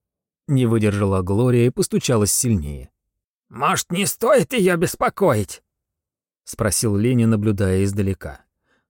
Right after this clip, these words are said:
«Вы напугаете ее, она снова начнет чудить и лить слезы». «У нас к ней дело, Леня, важное», ответила ему Ниева. «Какое дело может быть к сумасшедшей?»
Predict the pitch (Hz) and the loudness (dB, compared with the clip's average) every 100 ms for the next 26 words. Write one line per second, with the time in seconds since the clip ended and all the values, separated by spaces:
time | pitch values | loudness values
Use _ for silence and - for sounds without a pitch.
0 | - 269 285 269 302 277 285 262 147 - | -4 -2 0 0 0 0 2 2 0 0
1 | 170 151 123 107 90 175 226 - 202 294 | 2 2 0 -2 -2 -2 0 -2 -4 -6
2 | 302 277 254 - 226 - - 226 - 190 | -6 -4 -4 -4 -6 -4 -4 -4 -2 -2
3 | - 175 170 - 165 156 104 90 82 _ | 0 2 2 0 2 2 2 -2 -8 _
4 | _ _ _ - 165 165 - 190 190 127 | _ _ _ -2 0 0 0 0 0 0
5 | 120 98 104 98 90 78 90 90 185 220 | 0 0 0 0 -2 -6 -8 -6 0 0
6 | 165 95 95 82 85 - _ _ _ - | 0 -2 -4 -4 -8 -14 _ _ _ -6
7 | 107 - 98 104 95 92 92 92 85 76 | -6 -2 -4 -2 -2 0 0 0 -2 -6
8 | 71 - _ _ _ _ _ - 123 139 | -12 -16 _ _ _ _ _ -6 -4 0
9 | 226 240 208 147 202 214 - - 127 113 | 2 2 2 0 0 2 2 2 0 0
10 | 117 117 - - 151 156 - 117 - - | -2 -4 -2 -2 0 -2 -2 -4 -6 -10
11 | 95 - | -10 -14